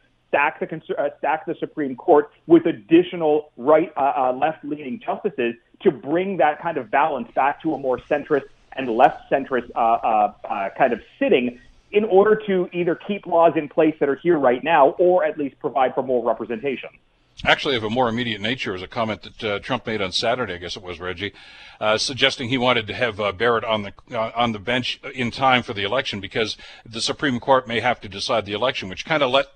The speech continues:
Speaker 2: a little bit of, uh, the, the strategy out, I guess, that i-, if in fact he ends up losing this thing, he may well appeal to the Supreme Court to, to make this election invalid if he ends up being the loser.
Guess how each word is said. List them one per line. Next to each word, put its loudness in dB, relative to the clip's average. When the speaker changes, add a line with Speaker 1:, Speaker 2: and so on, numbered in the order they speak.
Speaker 2:
a -4
little 2
bit 2
of, 0
uh, 4
the, -2
the -12
strategy 4
out, 0
I -2
guess, -6
that -10
i-, -6
if -8
in -12
fact 2
he 0
ends -2
up -6
losing -4
this -10
thing, -4
he 2
may 4
well 4
appeal 2
to -10
the -8
Supreme -6
Court -2
to, -2
to -8
make -4
this -8
election -4
invalid 0
if -12
he -10
ends -4
up -14
being -10
the -10
loser. -4